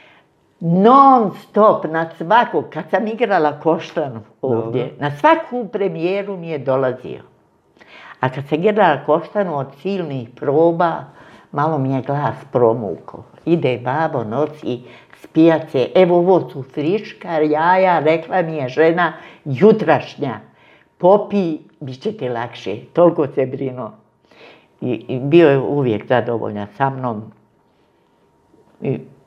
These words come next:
Speaker 1: eto, tako.
Speaker 2: Dobro.
Speaker 1: Tako.
Speaker 2: Pa, d-,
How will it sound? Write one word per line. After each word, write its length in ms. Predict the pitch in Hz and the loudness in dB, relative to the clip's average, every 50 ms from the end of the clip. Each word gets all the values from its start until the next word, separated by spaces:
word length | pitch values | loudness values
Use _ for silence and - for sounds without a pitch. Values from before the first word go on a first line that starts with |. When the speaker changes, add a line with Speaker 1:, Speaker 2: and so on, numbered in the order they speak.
| _ _ _ _ _ _ - | _ _ _ _ _ _ -2
Speaker 1:
eto, 200 | 180 180 - - - - | -2 -2 -4 -10 -20 -8
tako. 320 | - - 127 - - - 127 - _ _ _ _ _ _ - - | -2 -2 -2 -2 -2 -10 -18 -20 _ _ _ _ _ _ -6 -4
Speaker 2:
Dobro. 280 | 131 107 - - - - | -4 -4 -4 -8 -4 0
Speaker 1:
Tako. 320 | 156 160 160 160 - 127 - - - - - - - - - - - - - _ _ _ _ _ _ _ _ _ _ _ _ - | 0 0 0 -2 -8 -12 -12 -14 -20 -20 -20 -20 -20 -20 -20 -20 -20 -20 -20 _ _ _ _ _ _ _ _ _ _ _ _ 0
Speaker 2:
Pa, 200 | - 143 156 160 | 2 4 4 4
d-, 180 | 156 170 180 | 4 4 2